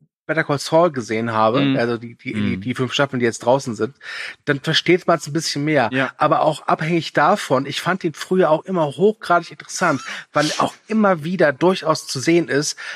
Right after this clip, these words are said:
Speaker 1: was, was der eigentlich wirklich für ein Typ ist. Also
Speaker 2: Ja.
Speaker 1: wenn zum Beispiel gegen Ende der Serie dann halt rauskommt, okay, wir müssen jetzt hier abhauen und, äh, wie er dann damit, äh,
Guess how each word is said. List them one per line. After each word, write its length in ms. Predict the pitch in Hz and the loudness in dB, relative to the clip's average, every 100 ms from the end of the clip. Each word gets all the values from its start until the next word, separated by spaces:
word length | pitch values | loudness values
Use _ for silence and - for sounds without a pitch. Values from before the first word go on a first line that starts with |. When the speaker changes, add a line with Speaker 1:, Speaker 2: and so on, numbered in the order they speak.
| - | -4
Speaker 1:
was, 300 | - 143 - 143 | -2 -2 -4 -2
was 160 | 151 - | -2 0
der 180 | 165 | -2
eigentlich 380 | 143 156 160 - - - - | 0 0 -2 -4 -14 -20 -2
wirklich 340 | 156 185 185 | 0 0 -2
für 80 | - | -2
ein 100 | 117 | -4
Typ 280 | - 117 - | -4 -4 -4
ist. 240 | 120 - - - | -10 -10 -10 -8
Also 180 | - 131 | 0 2
Speaker 2:
Ja. 80 | 127 | 4
Speaker 1:
wenn 120 | 151 | 2
zum 80 | - | 2
Beispiel 260 | 147 156 - | 0 0 -4
gegen 180 | 143 139 | -6 -2
Ende 300 | 147 175 165 | 0 2 4
der 160 | 139 | 4
Serie 380 | 123 139 143 143 | 4 2 2 2
dann 80 | 143 | 2
halt 180 | 147 135 | 0 2
rauskommt, 400 | 120 160 - 147 | 2 2 -2 -10
okay, 180 | - 139 | -8 -2
wir 80 | 143 | 0
müssen 260 | 165 - | -2 -4
jetzt 120 | 151 | -6
hier 120 | - - | -4 -2
abhauen 540 | - - 123 117 175 - - - _ | -2 0 0 0 -2 -10 -16 -18 _
und, 320 | - 143 139 | -4 -4 -2
äh, 320 | 151 139 139 - - | 2 4 4 0 -14
wie 200 | 139 139 | -16 0
er 80 | 175 | 2
dann 180 | 156 151 - _ 127 _ | 4 2 -6 _ -20 _
damit, 340 | - 147 147 - - | -2 0 0 -6 -16
äh, 160 | - | -20